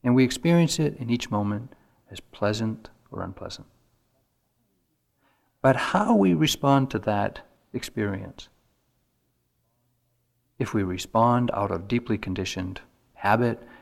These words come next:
and we get angry if it's unpleasant, or if we get seduced if it's pleasant, that is planting the seed for our future experience.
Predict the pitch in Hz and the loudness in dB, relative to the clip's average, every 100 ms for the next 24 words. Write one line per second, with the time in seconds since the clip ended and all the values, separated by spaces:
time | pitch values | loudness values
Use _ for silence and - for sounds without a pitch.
0 | _ - 92 92 - - 90 - _ _ | _ -10 -10 -10 -12 -12 -14 -14 _ _
1 | - 131 151 139 135 127 120 117 113 - | 0 6 8 8 4 4 -2 -2 -2 -2
2 | 113 117 110 - 85 - 95 98 - _ | -2 -2 -6 -6 -8 -6 -4 -4 -6 _
3 | _ _ _ _ _ - 117 113 123 120 | _ _ _ _ _ -8 2 6 6 4
4 | 110 98 - 104 104 - 104 - _ _ | -4 -6 -6 -4 -2 -4 -10 -12 _ _
5 | _ _ _ _ _ _ _ _ _ _ | _ _ _ _ _ _ _ _ _ _
6 | _ 127 160 180 - 120 - - 117 143 | _ 2 4 4 2 -2 -2 -2 0 2
7 | 160 151 143 - 117 98 101 - _ _ | 0 0 -2 -2 -2 -2 -4 -10 _ _
8 | _ _ _ - 117 - 117 107 101 113 | _ _ _ -4 -2 -2 -4 -6 -4 -6
9 | 107 - 156 104 - - | -6 -10 -10 -10 -12 -20